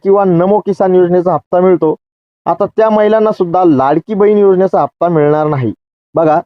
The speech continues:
अशा बऱ्याचशा महिला आहेत की त्यांना पीएम किसानचा किंवा जो नमो योजनेचा हप्ता मिळतो किंवा श्रावणबाळ योजनेचा जो हप्ता मिळतो किंवा काही महि-, अ, विधवा महिला आहेत, त्यांना सुद्धा काय जे बऱ्याचशा अशा वेगवेगळ्या ज्या योजना आहेत,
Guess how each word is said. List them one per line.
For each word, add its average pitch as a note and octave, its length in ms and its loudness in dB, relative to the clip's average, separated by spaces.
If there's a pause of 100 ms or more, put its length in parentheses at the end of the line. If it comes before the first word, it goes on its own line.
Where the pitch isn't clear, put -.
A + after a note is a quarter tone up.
(160)
अशा F#3 200 -2
बऱ्याचशा G3 400 0
महिला G3 240 2
आहेत F3 180 0
की - 260 -12
त्यांना E3+ 420 0 (300)
पीएम F3+ 200 0
किसानचा E3+ 760 -2
किंवा D#3+ 540 -2 (320)
जो D#3 160 0
नमो F#3 500 0 (120)
योजनेचा D#3+ 400 0
हप्ता D#3 260 -4
मिळतो D#3 400 0
किंवा D#3+ 500 0 (160)
श्रावणबाळ E3+ 680 -2
योजनेचा E3 580 0
जो D3+ 180 -2
हप्ता C3+ 340 -4
मिळतो D#3 280 0
किंवा E3 280 0
काही E3 220 0
महि-, D#3+ 440 0
अ, C#3+ 340 2
विधवा E3 360 0
महिला F#3 300 0
आहेत, E3 260 0
त्यांना F3 400 0
सुद्धा D#3+ 460 -6
काय E3 260 0
जे E3 300 0 (240)
बऱ्याचशा F#3+ 320 -2
अशा F#3 160 -2
वेगवेगळ्या F3+ 420 2
ज्या F#3 140 0
योजना E3+ 360 2
आहेत, F3 180 0